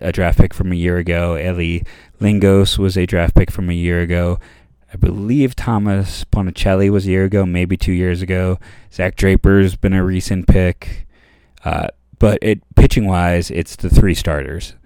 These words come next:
It's Raymond Burgos, Luis Oviedo, and Shane McCarthy. McCarthy has been the best one, but he is the polished college guy, as you'd expect. Oviedo is the highest rated one in terms of prospect rankings,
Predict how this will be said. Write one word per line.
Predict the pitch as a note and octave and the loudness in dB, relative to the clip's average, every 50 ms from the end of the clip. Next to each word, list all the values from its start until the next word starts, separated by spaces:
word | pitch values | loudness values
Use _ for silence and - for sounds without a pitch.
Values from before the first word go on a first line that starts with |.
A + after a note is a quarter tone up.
| _ - - - - _ _ _ _ _ | _ -20 -20 -20 -20 _ _ _ _ _
It's | - D2+ D2+ D#2 - - - - - _ - | -4 -2 -2 -2 -4 -6 -8 -8 -10 _ -6
Raymond | - - F#2+ F#2+ F#2 F#2 F2+ F2+ F2 | -2 0 2 2 2 0 0 0 2
Burgos, | - F#2+ G2 G#2 A2 A2 A2 A2+ A2+ - - - - | 2 4 4 6 6 8 8 8 6 4 2 -4 -6
Luis | D#2 E2 F2 F2 F2+ F2 E2+ - - - | -6 -6 -4 -4 -4 -4 -4 -6 -6 -6
Oviedo, | E2+ F2 - F2 E2+ F2+ F#2+ G2 F#2+ G#2 G2 G2 E2+ - | -8 -6 -4 -2 0 2 2 2 2 2 2 0 -2 -4
and | F2+ F#2 E2+ | -6 -8 -8
Shane | - - F2+ F2 E2+ | -8 -8 -8 -8 -8
McCarthy. | E2+ D#2+ - - E2 E2 E2 - - D#2+ E2 D#2+ - - - - - _ _ - - | -6 0 0 2 2 2 0 -2 -2 -4 -6 -6 -8 -14 -20 -20 -20 _ _ -14 -12
McCarthy | F#2+ - C3+ C3 A#2+ A2 A2+ A2+ | 0 2 4 4 4 2 2 0
has | A2 G#2 | -2 -2
been | G#2+ A2 G#2+ G2+ G2 | -2 -2 -2 -2 -2
the | G2 G2 G#2 - _ _ _ | -4 -6 -8 -12 _ _ _
best | - D#3 C#3+ C3+ C3 - - | 0 0 0 0 0 -4 -4
one, | D3 B2+ A#2+ B2 B2+ C3 C3+ | -4 -4 -2 -2 -2 -4 -4
but | A#2 F2+ E2+ | -4 -4 -4
he | - F#2 | -4 -4
is | F2+ E2+ | -6 -6
the | - - E2+ F2+ F#2 - _ _ _ _ _ _ _ _ _ _ _ _ _ | -6 -4 -4 -4 -4 -6 _ _ _ _ _ _ _ _ _ _ _ _ _
polished | - - G#2 G2 G2 F#2+ - - - | -8 -6 -6 -6 -6 -8 -10 -6 -4
college | - F#2+ F#2 G#2 G#2 - | -4 -4 -4 -4 -6 -4
guy, | - G#2+ G2 G2+ G#2 | 0 0 2 4 4
as | G#2+ G#2+ G2+ G#2+ | 4 2 4 2
you'd | G#2+ F#2 F#2 | 2 2 2
expect. | F#2 - - - G#2+ A2 A2 G#2+ - - - - - - - _ - - | 0 0 2 4 4 4 4 4 4 4 4 4 -2 -12 -20 _ -2 0
Oviedo | G2 G#2 G#2+ G#2 G#2 G#2+ G2+ G#2 G#2 G2+ | 0 2 4 4 4 6 6 6 6 4
is | F#2+ - | 4 0
the | - | -2
highest | - - G#2 G2 F#2 E2+ - - - | -2 0 0 0 0 0 -2 -6 -4
rated | G2 G2 G#2 G#2+ A2 G#2+ A2 G2+ | 0 4 4 6 6 4 4 4
one | G#2 G2+ G2+ G#2 G#2 G#2 | 4 2 2 2 2 2
in | G2+ G2+ | 0 0
terms | - G2 F#2 F2+ | 0 0 0 -2
of | - - | 0 2
prospect | - F2+ F2 F2+ - - - F2+ - - | 2 2 4 2 0 0 0 -2 0 0
rankings, | G2 F#2 F#2 F#2+ G2 G#2 G2+ G2 - - | 0 0 0 -2 -4 -4 -6 -6 -8 -12